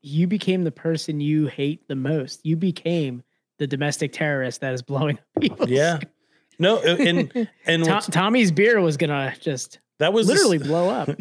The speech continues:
Speaker 2: <laughs> That was the second I P A I've ever brewed <laughs> that came out over, overcarbonated. Um, but yeah, so
Speaker 1: Just fizzes out of the can.
Speaker 2: um, so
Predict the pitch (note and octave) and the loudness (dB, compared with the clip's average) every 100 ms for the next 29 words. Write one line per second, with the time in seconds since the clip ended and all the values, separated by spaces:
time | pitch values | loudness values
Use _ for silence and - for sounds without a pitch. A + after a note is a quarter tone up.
0 | B2 _ - - - F#3+ D3 D3 D3+ - | -12 _ -18 -12 -2 2 2 2 0 2
1 | D3+ C3+ D3 B2+ - _ _ _ C#3 D3+ | 0 2 -2 -2 -10 _ _ _ -2 -2
2 | A#2+ C#3 C#3 C3 A#2+ B2+ B2 B2 B2 C3+ | 0 2 4 4 2 2 0 -2 2 2
3 | C3+ - - _ _ _ _ - - F#3 | 0 -4 -14 _ _ _ _ -20 -6 -2
4 | G3 G3 F3 E3 F3+ E3 F3+ F3 G3 F#3 | -2 0 0 2 2 2 2 0 -2 -4
5 | - - - G3+ F#3 D#3+ C#3 B2 A#2 - | -4 -14 -10 -4 -2 0 -2 -2 -8 -12
6 | _ _ _ _ _ _ _ _ _ _ | _ _ _ _ _ _ _ _ _ _
7 | _ _ C#3 C#3 C3 B2+ B2 A2+ _ _ | _ _ 0 2 2 0 -2 -6 _ _
8 | _ _ _ _ _ _ _ _ - D#3 | _ _ _ _ _ _ _ _ -2 2
9 | D3 C3 G#2+ _ - E3+ D#3+ A#2+ _ F3+ | 2 2 -2 _ 0 2 2 -2 _ -10
10 | - _ _ D3 C#3+ C#3 C#3 - E3+ D3+ | -10 _ _ -6 -6 -8 -10 -6 -6 -6
11 | - - D#3+ D#3+ - - _ _ _ _ | -8 -14 -12 -10 -10 -14 _ _ _ _
12 | _ C3 C3 B2 A#2+ A2+ - _ - - | _ -2 0 0 0 -4 -8 _ -6 0
13 | E3 C#3+ C#3 C#3 | 4 4 4 2